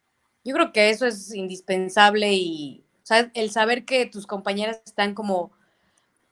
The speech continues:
detrás de ti, apoyándote, es súper importante para que el equipo pueda,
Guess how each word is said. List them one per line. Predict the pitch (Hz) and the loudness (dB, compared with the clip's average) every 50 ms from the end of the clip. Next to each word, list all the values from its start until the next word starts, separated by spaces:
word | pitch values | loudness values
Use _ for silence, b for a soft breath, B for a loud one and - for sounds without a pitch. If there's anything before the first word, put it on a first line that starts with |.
| _ _ _ _ _ _ _ _ _ _ _ _ _ _ _ _ _ _ _ | _ _ _ _ _ _ _ _ _ _ _ _ _ _ _ _ _ _ _
detrás | 202 202 190 196 - 226 208 226 226 208 | -2 -2 -2 0 4 4 4 4 4 2
de | 208 214 | -4 -8
ti, | 202 208 - 214 214 220 233 240 254 233 | -8 -8 -10 -10 -10 -8 -8 -6 -2 -2
apoyándote, | 196 180 - _ _ _ 196 190 190 202 202 208 208 208 208 - - 220 240 254 | -2 -2 -4 _ _ _ -6 -4 -2 -2 -2 -2 -4 -10 -10 -8 -6 -6 -4 -4
es | 247 247 - | -6 -8 -10
súper | - - - - - 214 202 220 208 | -16 -20 -20 -18 -16 -14 -8 -6 -4
importante | 202 190 185 185 180 180 - 196 196 196 208 214 | -4 -4 -4 -6 -6 -2 -2 -2 -2 -2 -4 -6
para | 208 - 180 170 165 165 | -2 -2 -2 -2 -2 -4
que | - - 170 170 | -4 -4 -4 -2
el | 165 170 | -2 -4
equipo | 170 - - 202 202 - 196 190 | -6 -6 -10 -10 -10 -10 -14 -4
pueda, | - 190 180 175 170 170 165 160 151 139 - - | 0 0 2 4 2 2 2 0 -2 -6 -12 -18